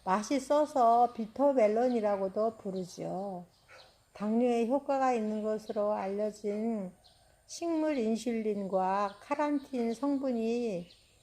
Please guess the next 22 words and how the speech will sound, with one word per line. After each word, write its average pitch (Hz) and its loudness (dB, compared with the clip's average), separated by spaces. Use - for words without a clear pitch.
예, 175 -8
여주에 214 2
들어있다는 214 -2
연구 202 -2
결과가 202 -2
나와서, 180 -4
어, 185 -8
건강 226 -2
열매로 202 0
각광을 214 -4
받고 196 -6
있습니다. 180 -6
아, 220 -10
오늘은 269 -6
여주 220 -6
손질하는 302 -6
법을 247 -8
알려드릴까 226 -10
합니다. 190 -10
많이들 240 -8
알고 226 -4
계시지만 214 -10